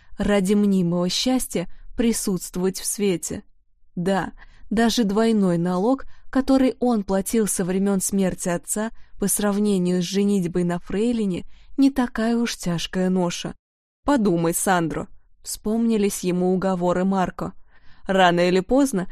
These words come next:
тебе все равно придется жениться. Так почему не сейчас? Так ты сможешь поймать двух голубей на одно зерно.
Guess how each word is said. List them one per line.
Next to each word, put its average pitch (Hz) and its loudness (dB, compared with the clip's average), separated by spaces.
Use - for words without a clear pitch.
тебе 294 2
все 285 2
равно 262 4
придется 226 2
жениться. 190 0
Так - -6
почему 190 2
не 185 2
сейчас? 226 -4
Так 294 2
ты 311 2
сможешь 277 4
поймать 196 2
двух 202 2
голубей 185 4
на 196 4
одно 175 2
зерно. 208 0